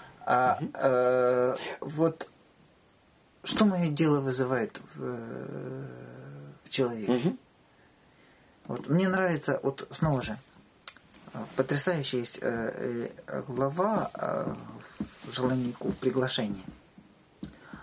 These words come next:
Speaker 1: И там есть такие слова: "Ценность наших дел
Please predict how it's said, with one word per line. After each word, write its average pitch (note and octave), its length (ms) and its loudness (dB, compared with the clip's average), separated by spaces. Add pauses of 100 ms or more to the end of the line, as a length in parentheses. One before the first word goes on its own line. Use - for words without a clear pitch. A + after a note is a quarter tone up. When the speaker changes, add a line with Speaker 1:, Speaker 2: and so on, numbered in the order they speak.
(420)
Speaker 1:
И C3 60 0
там A3+ 280 4
есть F#3+ 180 0
такие D#3 240 -4
слова: A#2 360 -4
"Ценность A#3+ 520 2
наших G3 320 2 (100)
дел G#2 260 -4